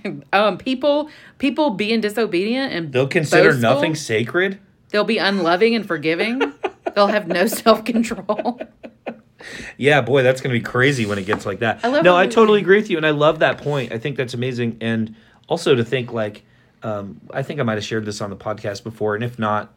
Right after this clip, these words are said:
Speaker 2: I don't know. It, don't get mad at me. Um, okay, so when we were looking at the ultrasound for Phoebe, the gender reveal
Speaker 1: Mm.
Speaker 2: ultrasound, uh, the ultrasound tech, like, circled, and they were like, "This is her ovaries."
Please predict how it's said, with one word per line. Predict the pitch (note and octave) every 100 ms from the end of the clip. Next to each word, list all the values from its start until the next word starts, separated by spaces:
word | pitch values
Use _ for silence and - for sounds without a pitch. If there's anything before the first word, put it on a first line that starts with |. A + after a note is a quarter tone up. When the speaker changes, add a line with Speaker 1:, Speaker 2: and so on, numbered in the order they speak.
| _ _ _
Speaker 2:
I | G#2
don't | G#2
know. | F#2+ F#2 F#2
It, | - A#2+ - - - - _ _ _ _
don't | - A#2+
get | A#2
mad | F2+ F2+
at | F2+
me. | F#2 F#2+
Um, | A#2+ A2+ G#2+ B2+
okay, | A#2 F#2+ -
so | - - A#2 G#2 G#2 - - _
when | A#2 A#2
we | C3+
were | C3+
looking | A#2+ B2 A2+
at | G#2 G#2 - _ _ _
the | G#2
ultrasound | A2+ B2 - G2+
for | F#2+ G#2
Phoebe, | G#2+ G#2+ A2+
the | G#2 F#2+
gender | G2 G2+
reveal | G#2 G#2 G#2 G2+
Speaker 1:
Mm. | F#2+
Speaker 2:
ultrasound, | G#2+ - G#2+ A2 - _ _ _ -
uh, | A#2 G#2 F#2+
the | A2
ultrasound | A#2 A#2+ A#2 G#2 G2
tech, | A2 F#2 -
like, | G#2 F#2+
circled, | - A2+ A2 G2 F2 _ _
and | A2
they | G#2+
were | G#2
like, | G2+ F#2+ - _ _
"This | B2+ B2
is | B2+ A2+ -
her | A#2 A2+
ovaries." | C3+ C3 F2 F#2+ -